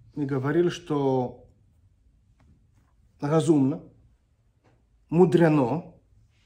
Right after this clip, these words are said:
но неправильно. Как неправильно?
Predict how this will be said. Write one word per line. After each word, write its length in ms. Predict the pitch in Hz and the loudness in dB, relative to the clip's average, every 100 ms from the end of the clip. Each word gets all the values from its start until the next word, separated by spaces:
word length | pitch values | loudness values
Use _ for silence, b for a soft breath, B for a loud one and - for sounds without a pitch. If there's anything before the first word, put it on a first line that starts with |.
| _ - | _ 0
но 140 | 208 | 4
неправильно. 680 | 285 - 233 208 185 165 - _ _ _ _ _ - - _ _ _ _ _ _ _ _ _ _ _ _ _ _ _ _ _ _ _ _ | 4 4 0 0 -4 -8 -18 _ _ _ _ _ -20 -20 _ _ _ _ _ _ _ _ _ _ _ _ _ _ _ _ _ _ _ _
Как 300 | - - - | -20 -20 -20
неправильно? 480 | 113 - 95 90 | -20 -20 -20 -20